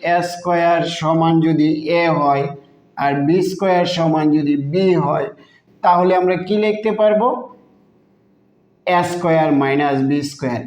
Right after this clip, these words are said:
এ স্কয়ার কত? এ কত? নাইন এ স্কয়ার। এটা হবে এ। এখানে যা আছে সবটাই এ। তারপরে এর উপরে স্কয়ার দিবা।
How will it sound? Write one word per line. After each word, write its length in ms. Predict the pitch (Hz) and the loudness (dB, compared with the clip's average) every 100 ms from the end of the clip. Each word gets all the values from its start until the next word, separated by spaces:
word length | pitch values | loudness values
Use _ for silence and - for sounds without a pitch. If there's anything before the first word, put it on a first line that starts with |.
| - | -4
এ 160 | 180 | -2
স্কয়ার 420 | 180 - 208 196 | -2 -2 0 0
কত? 240 | 214 214 214 240 240 - - | 0 -2 0 0 -2 -10 -8
এ 160 | 190 196 196 | -2 0 0
কত? 200 | 202 220 233 - - - _ - | -2 2 0 0 -8 -16 _ -8
নাইন 800 | 139 143 147 151 156 156 156 - - - _ _ _ _ _ _ - | -2 2 2 2 2 2 0 -4 -10 -20 _ _ _ _ _ _ -4
এ 360 | 147 151 147 | 0 2 2
স্কয়ার। 440 | 147 - - 143 127 | -2 -4 -4 -2 -2
এটা 320 | 135 175 233 | -2 0 2
হবে 200 | 214 214 | 2 2
এ। 540 | 202 208 185 147 120 - - _ _ - | 0 0 0 0 -2 -6 -12 _ _ -2
এখানে 400 | 202 262 262 208 | 0 2 0 2
যা 140 | 180 180 | 2 2
আছে 320 | 190 - 240 | 2 0 -2
সবটাই 540 | 190 170 160 196 196 | 0 0 0 0 0
এ। 580 | 190 180 175 135 - - - _ _ | -2 -2 0 0 -4 -8 -18 _ _
তারপরে 500 | 156 147 151 170 175 | 0 0 0 -2 0
এর 420 | 247 - 170 156 156 | -2 -2 -2 0 0
উপরে 360 | 156 156 143 | -2 -2 -2
স্কয়ার 580 | 131 - 151 143 139 127 | -4 -6 -4 0 0 0
দিবা। 260 | 131 113 | -2 -4